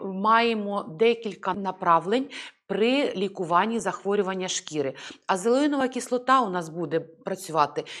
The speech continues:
як антибактеріальна, протизапальна. Саліцилова кислота у нас буде як себорегуляція, освітлення шкіри. Цей хімічний пілінг використовується за рахунок своєї собівартості не тільки на зону обличчя, яке ми, е,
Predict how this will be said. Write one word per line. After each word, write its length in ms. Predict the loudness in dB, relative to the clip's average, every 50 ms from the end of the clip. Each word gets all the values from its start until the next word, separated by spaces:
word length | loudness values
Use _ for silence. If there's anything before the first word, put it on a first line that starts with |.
| -6 -2
як 160 | 0 0 0 -2 0
антибактеріальна, 1120 | 4 4 4 4 4 -2 0 0 0 -2 -2 -2 -2 2 4 6 6 6 4 2 -2 -4
протизапальна. 1160 | -4 -2 -2 -2 -2 -2 -4 -6 -2 -2 -2 -2 0 0 0 0 0 -2 0 2 2 0 0 -2 -12 -18 -16 -14
Саліцилова 720 | -8 -2 -2 0 0 -2 -2 0 2 2 4 4 2 0
кислота 580 | -2 -4 -6 -6 -4 -6 -6 -2 2 2 2 2
у 140 | 2 -2 -4
нас 340 | -2 0 0 0 0 -2
буде 300 | -8 -8 -6 -4 -2 0
як 160 | -2 -2 -2 -4
себорегуляція, 1080 | -2 -2 0 2 2 4 4 4 2 2 0 2 2 2 0 -2 -4 -8 -8 -6 -6 -4
освітлення 800 | -4 -4 -4 -4 -6 -8 -6 -6 -6 -6 -6 -6 -6 -6 -6
шкіри. 460 | -8 -10 -14 _ -10 -6 -6 -4 -4
Цей 180 | -2 0 0 0
хімічний 500 | 0 0 0 0 0 0 -2 -2 -2 -4
пілінг 420 | -2 0 0 2 2 2 0 0 -2
використовується 920 | -4 -4 -2 0 0 0 -2 -2 -2 0 2 4 4 4 4 2 0 -10 -6
за 140 | -4 -2 -2
рахунок 460 | -2 -4 -4 -2 -2 0 0 -2 -4 -6
своєї 520 | -8 -4 0 0 0 2 2 0 0 0
собівартості 960 | -2 -2 -4 -2 -2 2 4 6 4 4 4 0 -4 -6 -6 -6 -10 -8 -6 -2
не 200 | 2 4 4 4
тільки 480 | 4 2 -2 0 0 0 -2 -2 -2 0
на 160 | 2 0 0
зону 320 | 2 2 2 2 2 2
обличчя, 640 | 0 0 0 0 2 2 2 2 2 0 -2 -4 -2 0
яке 380 | 2 0 0 0 0 -2 0
ми, 140 | 0 0 -2
е, 260 | -2 -2 -2 -2 -2